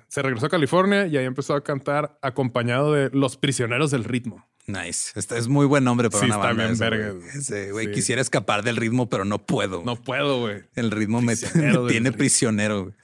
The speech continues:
Speaker 1: Y lo, ah, bailando así.
Speaker 2: <laughs>
Speaker 1: "Déjame en paz, ritmo". <laughs>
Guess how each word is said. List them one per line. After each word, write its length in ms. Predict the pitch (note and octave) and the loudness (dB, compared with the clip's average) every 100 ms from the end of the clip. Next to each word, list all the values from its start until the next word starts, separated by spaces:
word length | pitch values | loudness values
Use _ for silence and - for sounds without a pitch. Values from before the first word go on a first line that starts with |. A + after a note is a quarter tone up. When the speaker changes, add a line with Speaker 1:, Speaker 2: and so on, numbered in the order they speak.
| _ - | _ -12
Speaker 1:
Y 60 | A#2+ | -6
lo, 200 | A#2 - | -6 -6
ah, 440 | - G3 G3+ G3+ F#3 | -4 0 2 2 4
bailando 380 | D3+ A#2+ A#2+ C3 | 2 2 0 -2
así. 200 | C3 B2 | -4 -6
Speaker 2:
<laughs> 260 | B3+ F3+ | -2 -2
Speaker 1:
"Déjame 440 | D3 E3 G3 A3 G3 | -2 -4 -2 0 2
en 80 | D#3+ - | 0 0
paz, 380 | A3+ A#3 F3+ | 0 0 -2
ritmo". 560 | F3 A3+ G3+ A3 G3 C3 - _ _ | 0 2 4 2 2 -2 -10 _ _
<laughs> 100 | E3 | -6